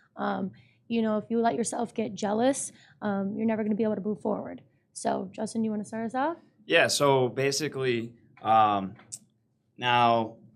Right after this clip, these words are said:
Speaker 2: like I said, on our way over here, we ran into multiple problems in one day,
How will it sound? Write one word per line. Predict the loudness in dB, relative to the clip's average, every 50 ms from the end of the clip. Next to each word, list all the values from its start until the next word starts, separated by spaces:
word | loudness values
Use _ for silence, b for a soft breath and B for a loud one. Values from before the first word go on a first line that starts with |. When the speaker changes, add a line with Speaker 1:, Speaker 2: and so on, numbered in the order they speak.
| _ _ _
Speaker 2:
like | 2 2 4 6 6
I | 4 4
said, | 6 8 8 10 10
on | 8 6
our | 4 4
way | 4 4 4 4
over | 4 2 2 2 2 0
here, | 0 0 0 0 0 0 -2 -4 -6 -10 _ -20 _ _
we | -6 -4
ran | -2 -2 -2 0
into | 0 -2 0 0 0 2 2 0 -2 -2
multiple | -2 2 4 4 4 2 0 -4 -6
problems | -4 2 2 2 2 2 -2 -6 -8 -12 -16 -16 -12
in | -10 -10 -8 -6
one | -6 -4 -4 -4
day, | -6 -6 -6 -8 -8 -10 -14 _